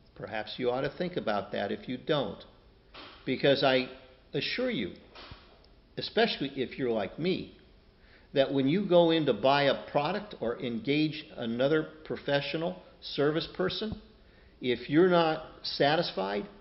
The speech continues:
you're really upset. And you expect them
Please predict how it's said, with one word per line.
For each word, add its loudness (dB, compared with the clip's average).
you're 2
really 2
upset. -4
And -2
you 6
expect 0
them 2